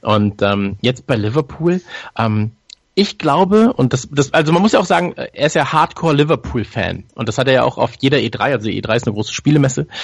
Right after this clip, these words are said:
immer wieder betont, äh, wenn es dann um Fußball ging. Dann hat er, ähm, beispielsweise, als Mourinho auf die Bühne kam, weil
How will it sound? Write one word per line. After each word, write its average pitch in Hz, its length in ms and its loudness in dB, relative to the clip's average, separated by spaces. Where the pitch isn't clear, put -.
immer 151 280 4
wieder 135 220 2
betont, 127 720 0
äh, - 60 0
wenn 120 320 2
es 123 100 -10
dann 120 140 0
um 113 120 -2
Fußball 151 440 -2
ging. 175 320 0
Dann 117 160 2
hat 113 100 0
er, 107 240 0
ähm, 104 160 2
beispielsweise, 107 440 0
als 101 160 -4
Mourinho 117 360 4
auf 135 100 0
die 135 100 0
Bühne 131 200 4
kam, 135 300 0
weil 110 180 2